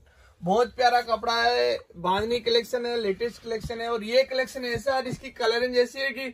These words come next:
India के किसी भी कोने में चलेगी। आप कहीं पे भी जाओगे तो ये collection आपकी super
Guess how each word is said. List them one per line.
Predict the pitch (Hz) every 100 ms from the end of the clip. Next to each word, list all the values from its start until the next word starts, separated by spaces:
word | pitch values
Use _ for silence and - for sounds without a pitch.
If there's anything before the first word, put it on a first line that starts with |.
| - - -
India | 254 254 269
के | 262 285
किसी | 240 277 - 330
भी | 339
कोने | 302 294 277
में | 277
चलेगी। | 208 254 240 233
आप | 220 220
कहीं | 254 240
पे | 269
भी | 254
जाओगे | 233 226 240
तो | 240
ये | 233
collection | - 220 - 240
आपकी | 208 - 214
super | - 269 - - 226 220